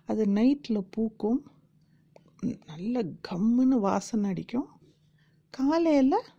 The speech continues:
அது வந்து உதிர்ந்துரும், மரத்துல இருக்காது. அதனால கீழே விழுந்த மலர்களை, ஆ,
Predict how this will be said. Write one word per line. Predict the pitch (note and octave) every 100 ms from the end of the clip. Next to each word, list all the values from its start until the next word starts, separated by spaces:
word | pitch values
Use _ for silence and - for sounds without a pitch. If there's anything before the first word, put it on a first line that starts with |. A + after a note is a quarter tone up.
| _ _ _ _ _
அது | A#3 A#3
வந்து | A3+ A3+ C#4+ G#3
உதிர்ந்துரும், | A3 A3 - - _ - _ _
மரத்துல | - - - G3+ E3+
இருக்காது. | E3 - - - - _ _ _ _ _ _ _ _ _ _ _ _ _ _ _ _ _ _ _ _ _ _ _ _ _ _ _ _ _ _
அதனால | A#3+ B3 C4+ D#4+
கீழே | E4+ - D#4+ E4
விழுந்த | A#3 A3 G3+ F#3
மலர்களை, | F3+ F3+ F#3+ F#3 F#3 D4+ - _ _ _ _ _ _ _ _ _ _ -
ஆ, | F#3 F3+ F#3+